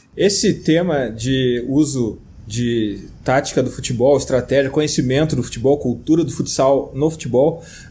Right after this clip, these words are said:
ah, me desperta pra outra questão, Marcelo, que é o uso de questões de outros esportes.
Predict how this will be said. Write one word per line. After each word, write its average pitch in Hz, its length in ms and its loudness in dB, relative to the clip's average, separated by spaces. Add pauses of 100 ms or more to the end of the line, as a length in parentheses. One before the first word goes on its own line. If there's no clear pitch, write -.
ah, 143 600 0
me 151 120 -2
desperta 165 440 2
pra 170 160 4
outra 156 240 4
questão, 147 1000 0 (140)
Marcelo, 135 500 2 (340)
que - 120 2
é 165 60 6
o 170 40 6
uso 208 640 2
de 175 500 0 (140)
questões 185 480 2
de 165 100 2
outros 185 380 4
esportes. 156 800 0